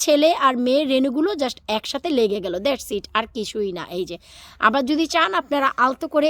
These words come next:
এই যে এইভাবে কিন্তু একটু শেক করে দিতে পারেন। তা আমার কাছে মনে হয় যে এটা হচ্ছে ইজি ওয়ে, এই যে এভাবে খুবই আলতো করে করতে হবে। এতে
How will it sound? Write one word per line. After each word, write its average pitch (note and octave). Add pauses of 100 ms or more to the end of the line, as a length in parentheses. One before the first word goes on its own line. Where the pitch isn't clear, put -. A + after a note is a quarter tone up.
(100)
এই A#3+
যে C4 (120)
এইভাবে C4+
কিন্তু D4
একটু - (120)
শেক - (140)
করে G#3+
দিতে F#3+
পারেন। E3 (340)
তা - (140)
আমার D4+
কাছে F4+ (120)
মনে B3+
হয় E4
যে C4 (160)
এটা C#4
হচ্ছে D4 (240)
ইজি A#3
ওয়ে, A#3+ (540)
এই A#3
যে F4 (180)
এভাবে C4 (460)
খুবই F#4 (200)
আলতো C4
করে B3+ (100)
করতে A3
হবে। A3+ (500)
এতে B3